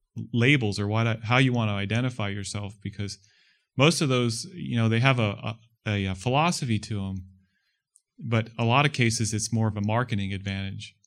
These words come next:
because people perceive that, I, I don't remember if I shared this, but people perceive they want that, like, for example, organic or naturally grown or locally grown or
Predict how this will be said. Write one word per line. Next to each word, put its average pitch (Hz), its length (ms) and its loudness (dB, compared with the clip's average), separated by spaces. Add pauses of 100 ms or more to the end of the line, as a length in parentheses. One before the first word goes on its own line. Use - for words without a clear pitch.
(720)
because 107 240 -4
people 117 340 0
perceive 110 840 -2 (180)
that, 107 100 -6
I, 107 60 -2
I 110 180 -4
don't 110 60 -2
remember 107 240 -2
if 104 40 -8
I 104 60 -6
shared 107 240 -6
this, 104 80 -10
but 113 160 -10
people 151 240 -2
perceive 113 400 -4
they 113 100 -2
want 110 260 -2 (240)
that, 110 260 -4 (520)
like, 110 140 0
for 117 80 -2
example, 107 420 0
organic 104 600 0
or 98 60 -4
naturally 104 440 -4
grown 104 380 -2
or 98 80 -6
locally 117 420 -2
grown 107 420 -2
or 98 140 -6